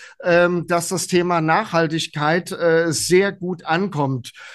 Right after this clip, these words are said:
Äh, wir haben das umgestellt, also auch in der Außenwirkung seit einem Jahr. Und, äh, gerade die jungen Leute, wir haben sehr viele junge Kunden, die zu uns ins Büro kommen, die uns anfragen,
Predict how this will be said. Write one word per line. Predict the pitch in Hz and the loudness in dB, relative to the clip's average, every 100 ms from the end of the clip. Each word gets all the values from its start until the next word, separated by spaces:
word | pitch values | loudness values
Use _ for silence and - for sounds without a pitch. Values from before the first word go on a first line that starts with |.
| - | -18
Äh, | - 156 160 | -4 0 2
wir | 156 175 | 2 2
haben | 156 170 190 | 4 4 2
das | 190 185 - | -2 -2 -2
umgestellt, | 202 208 196 190 - 180 185 | -2 -2 -2 -4 2 4 4
also | 175 170 | 0 -4
auch | - 165 160 | -4 -4 -2
in | |
der | 156 143 | 0 0
Außenwirkung | 127 185 190 208 196 190 165 180 156 202 202 196 190 | 4 4 2 -2 -4 -4 -6 -6 -2 -2 0 -2 -2
seit | - 170 170 | 0 0 0
einem | 131 160 185 180 | -2 0 2 0
Jahr. | 139 139 143 202 220 - - _ | 0 2 2 0 -4 -14 -20 _
Und, | - 180 185 180 | 0 2 2 -2
äh, | 196 180 175 | -4 -2 -2
gerade | - 139 147 185 | -2 0 2 2
die | 165 170 | 0 0
jungen | 156 190 220 208 | 2 2 2 0
Leute, | 180 156 151 147 | 2 2 0 -2
wir | 156 | -2
haben | 160 | -2
sehr | 131 165 | 0 -2
viele | - 190 196 | 0 -2 0
junge | 180 175 175 | 0 0 -2
Kunden, | 170 175 196 196 185 | -2 0 0 -2 -6
die | 175 170 | -4 -4
zu | 185 | -6
uns | 180 180 180 | -6 -6 -6
ins | 185 - | -10 -6
Büro | 190 156 180 208 | -2 2 2 2
kommen, | 180 185 185 175 | 2 2 2 -2
die | 180 | -4
uns | 196 180 | -6 -6
anfragen, | - 147 190 185 - 180 175 185 180 190 170 | -6 -6 -4 -6 -6 -2 0 0 0 -2 -4